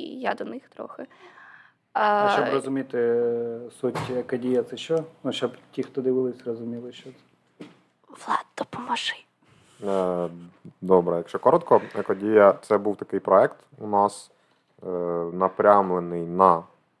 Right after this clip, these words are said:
Speaker 3: е, фіксацію, фото і відеофіксацію, м, тих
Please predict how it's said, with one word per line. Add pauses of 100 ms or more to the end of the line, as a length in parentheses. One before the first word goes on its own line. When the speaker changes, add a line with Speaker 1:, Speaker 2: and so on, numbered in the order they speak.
(180)
Speaker 3:
е,
фіксацію, (180)
фото
і
відеофіксацію, (920)
м, (320)
тих